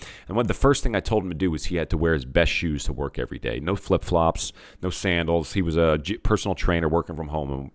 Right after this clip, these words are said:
we started saying, like, "You gotta wear your Air Jordans to work every single day."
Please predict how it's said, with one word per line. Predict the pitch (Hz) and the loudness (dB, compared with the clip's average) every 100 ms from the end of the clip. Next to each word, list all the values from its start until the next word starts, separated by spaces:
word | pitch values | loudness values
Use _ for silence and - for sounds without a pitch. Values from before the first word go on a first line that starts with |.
| - | -6
we | 95 | 0
started | 110 95 | 2 4
saying, | 92 78 | 2 2
like, | 69 | -2
"You | 92 | 0
gotta | 98 | 2
wear | 87 90 | 4 2
your | 73 | 2
Air | 80 85 | 2 0
Jordans | 78 82 76 69 | 2 0 -2 -6
to | 85 | -4
work | 76 71 - | -2 -2 -2
every | 82 78 | -4 -4
single | - 73 65 | -4 -8 -2
day." | 98 95 | 0 0